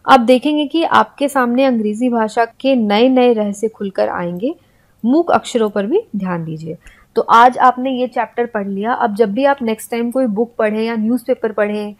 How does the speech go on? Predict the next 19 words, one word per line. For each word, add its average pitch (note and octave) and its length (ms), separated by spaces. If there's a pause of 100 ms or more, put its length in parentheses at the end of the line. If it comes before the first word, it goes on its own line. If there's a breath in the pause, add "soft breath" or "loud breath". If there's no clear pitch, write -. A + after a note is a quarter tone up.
(160)
या A#3+ 160
आप A#3+ 160
कुछ A#3 180
भी C4+ 120
पढ़ते B3 360
हैं, B3 260
तो C#4+ 100
आप A#3 340
वहाँ A3+ 200
पे C4+ 120
कोशिश B3+ 420
कीजिए A#3+ 400
कि B3+ 160
आप D#4 220
ऐसे G#3+ 240
words G#3+ 340
पे C4 140
ध्यान F#3+ 360
दें, B3 140